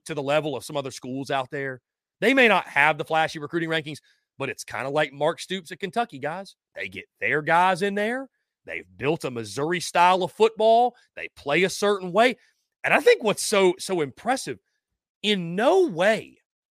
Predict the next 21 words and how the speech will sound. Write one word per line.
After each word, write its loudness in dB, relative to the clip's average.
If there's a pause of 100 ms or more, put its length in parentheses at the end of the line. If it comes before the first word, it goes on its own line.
(140)
are 4
they 0 (500)
intimidated -4 (300)
by 4 (200)
Georgia. -4 (200)
In, 0
in 0
no 6
way 4
are 4
they 0
intimidated. -6 (140)
They're 0
not. 0 (640)
They're 0
not 4
intimidated -2
in -8
the -8
slightest, -10 (260)
right? -2